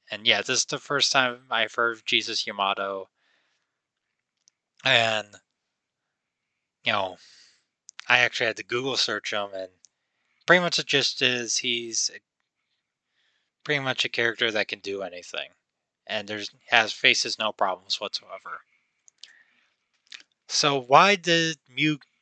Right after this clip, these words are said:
Mugen bring up, you know, Jesus Yamato? Well, he says, "Lupin is very similar. He owns every situation and is always on top of everything.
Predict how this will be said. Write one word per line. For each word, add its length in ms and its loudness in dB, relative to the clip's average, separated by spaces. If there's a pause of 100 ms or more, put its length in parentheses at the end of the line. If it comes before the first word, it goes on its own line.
(120)
Mugen 480 2
bring 220 2
up, 240 2 (640)
you 100 -6
know, 200 -2
Jesus 600 2 (160)
Yamato? 540 -6 (1200)
Well, 320 2 (1600)
he 140 0
says, 540 6 (340)
"Lupin 280 0
is 140 2
very 280 4
similar. 480 0 (460)
He 240 0
owns 320 -2
every 280 2
situation 640 0
and 80 -4
is 100 -8
always 320 -2
on 220 -2
top 340 -2
of 140 -8
everything. 480 -8